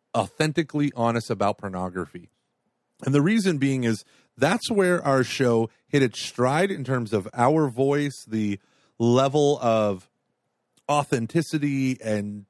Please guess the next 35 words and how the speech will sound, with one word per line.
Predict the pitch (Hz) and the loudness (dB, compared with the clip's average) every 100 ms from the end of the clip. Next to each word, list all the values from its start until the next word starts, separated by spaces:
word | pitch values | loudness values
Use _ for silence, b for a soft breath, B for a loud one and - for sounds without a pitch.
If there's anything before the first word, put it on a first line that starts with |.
| - | -4
truthiness | - 196 180 147 135 110 - | 0 0 0 0 0 -2 -4
and, | 113 92 87 b b b b b - | -6 -6 -10 b b b b b -8
and | 123 123 | -4 -2
especially | 117 - - 160 139 135 | -4 -6 -2 -2 0 0
vulnerability | 110 123 117 104 107 104 98 | 2 0 0 -2 0 -2 -2
that | 98 117 | -4 -2
we | 143 | -2
were | 135 | 0
gonna | 139 | 0
let | 113 113 143 | 0 0 2
ourselves | 143 127 127 110 | 0 0 -2 -2
have | - 113 104 101 - - | -2 -2 -2 -4 -10 -10
on | 107 | -8
this, | 104 95 - | -6 -8 -12
you | 113 101 | -10 -8
know, | 90 - | -8 -8
international | 131 120 113 104 98 - 98 | -6 -4 -4 -6 -8 -10 -12
show. | 90 101 87 78 _ _ _ _ _ _ - | -10 -8 -10 -12 _ _ _ _ _ _ -2
And | 131 135 131 - _ | 2 2 -2 -10 _
to | - | -4
be | 127 127 | 0 2
honest, | 165 240 233 - | 2 0 -2 -8
we've | 127 175 233 247 | -6 0 0 0
received | 156 - 170 143 113 | -4 -6 -8 -10 -4
the | 120 | -4
most | 113 120 175 - - | 0 2 2 0 -6
amount | 135 123 127 135 - | -4 0 0 -2 -6
of | 110 - - | -8 -8 -4
feedback | 208 175 95 82 87 - _ _ - | -4 -4 -6 -8 -10 -16 _ _ -12
positively | - 208 143 117 110 101 104 | -6 -2 -2 -2 -2 -2 -4
from | - - 143 143 139 135 _ _ | -4 -2 0 -2 -4 -12 _ _
people | - 175 127 104 113 | -6 -4 -2 -4 -2
about | 117 139 175 - | -2 0 0 -2
that | 90 87 | -8 -8
show. | - 87 | -10 -10